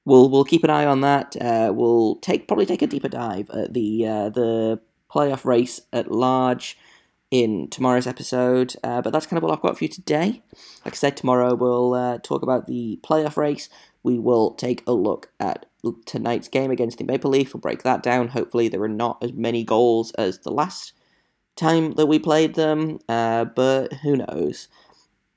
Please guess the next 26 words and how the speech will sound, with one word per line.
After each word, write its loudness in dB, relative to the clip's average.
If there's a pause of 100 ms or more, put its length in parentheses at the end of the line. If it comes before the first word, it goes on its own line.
(480)
I've 0
been 2
Jay 2
Foster. -2
You 0
can -16
find -4
me -4
on -4
Twitter -4
at -4
underscore -4
Jacob -8
Foster, -2
J -6
A -4
K -8
O -2
B -4 (320)
F -6
O -4
R -4
S -12
T -10
E -12 (100)
R. 0